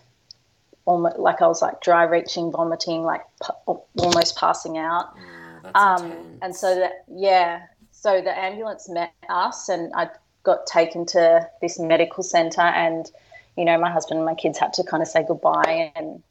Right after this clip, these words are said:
Speaker 1: they didn't know what was going on and they said, "Oh, she'll end up at Broome Hospital."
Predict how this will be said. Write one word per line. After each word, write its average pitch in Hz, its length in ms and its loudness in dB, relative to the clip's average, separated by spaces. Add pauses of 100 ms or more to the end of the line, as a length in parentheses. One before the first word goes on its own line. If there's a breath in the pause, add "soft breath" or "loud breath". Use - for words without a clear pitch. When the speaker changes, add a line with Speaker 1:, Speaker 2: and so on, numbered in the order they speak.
(480)
Speaker 1:
they 202 160 -8
didn't 165 200 -8
know 165 140 -6
what 165 160 -2
was 170 140 -10
going 165 260 -2
on 165 140 -6
and 160 100 -8
they 165 80 -2
said, 160 200 0
"Oh, 160 200 4
she'll 165 240 -4
end 165 160 -2
up 160 140 -2
at - 160 -12 (180)
Broome 170 260 0
Hospital." 170 840 -2